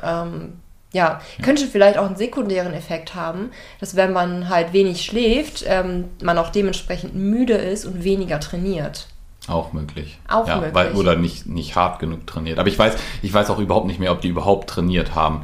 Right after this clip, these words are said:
Speaker 2: Ich könnte mir auch gut vorstellen, dass Training zum Beispiel, ein Ge-, also das Training diesem Effekt vorbeugt. Also weil Training ist ja sehr muskelschützend. Deshalb
Speaker 1: Mhm.
Speaker 2: sollte man ja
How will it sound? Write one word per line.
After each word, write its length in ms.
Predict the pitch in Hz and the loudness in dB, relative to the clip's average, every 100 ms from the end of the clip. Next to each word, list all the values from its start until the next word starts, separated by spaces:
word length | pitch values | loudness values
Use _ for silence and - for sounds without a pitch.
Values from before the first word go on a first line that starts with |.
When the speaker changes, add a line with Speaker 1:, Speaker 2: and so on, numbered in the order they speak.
| - | -10
Speaker 2:
Ich 60 | - | 0
könnte 180 | 110 104 | 4 6
mir 120 | 95 | 6
auch 120 | 90 | 4
gut 160 | - 107 | 2 -2
vorstellen, 340 | - 95 95 | -2 -2 0
dass 160 | 90 85 | -2 -2
Training 360 | - 95 95 90 | -2 -2 -2 -2
zum 120 | 90 | -2
Beispiel, 240 | 82 85 | -2 0
ein 60 | 85 | -2
Ge-, 220 | 82 80 | 0 0
also 240 | 82 85 76 - - - | 0 0 -4 -10 -16 -8
das 200 | - 76 | -4 -4
Training 460 | - 98 98 95 87 | -2 0 2 2 0
diesem 240 | 85 85 | -2 -2
Effekt 320 | 73 80 78 | -4 -6 -8
vorbeugt. 760 | - - 85 82 67 69 - - - - | -6 2 2 2 -2 -4 -8 -18 -16 -6
Also 180 | 85 78 | -4 -2
weil 140 | 80 | -2
Training 340 | - 92 87 | -2 0 2
ist 160 | 85 76 | 0 0
ja 100 | 82 | -2
sehr 220 | 76 85 | 2 2
muskelschützend. 880 | 82 87 - 76 - 76 - 73 - | 2 -2 -4 -10 -8 -10 -8 -10 -8
Deshalb 220 | 73 - | -2 2
Speaker 1:
Mhm. 60 | 214 | 6
Speaker 2:
sollte 280 | 87 87 85 | 6 4 2
man 240 | 82 82 | 0 0
ja 280 | 85 85 78 | 2 2 0